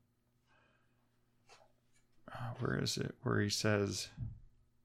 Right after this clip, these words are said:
oh, okay. He goes, uh, so the fir-, your,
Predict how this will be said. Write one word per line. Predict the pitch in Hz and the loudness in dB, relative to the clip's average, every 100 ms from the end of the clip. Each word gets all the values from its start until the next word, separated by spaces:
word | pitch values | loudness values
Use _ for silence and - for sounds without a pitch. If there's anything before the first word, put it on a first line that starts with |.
| _ _ _ _ _ _ _ _ - | _ _ _ _ _ _ _ _ 8
oh, | 107 104 101 | 12 12 12
okay. | 98 - 107 101 | 10 10 10 10
He | 98 101 - | 8 2 6
goes, | 117 107 101 95 113 | 12 12 12 10 10
uh, | 101 98 98 98 - _ - - - _ _ _ _ _ _ - | 12 12 10 4 -8 _ -20 -20 -20 _ _ _ _ _ _ 4
so | - 120 | 12 12
the | 107 | 12
fir-, | 101 - 143 - - - | 12 10 6 4 -12 0
your, | - 113 117 110 | 8 12 12 12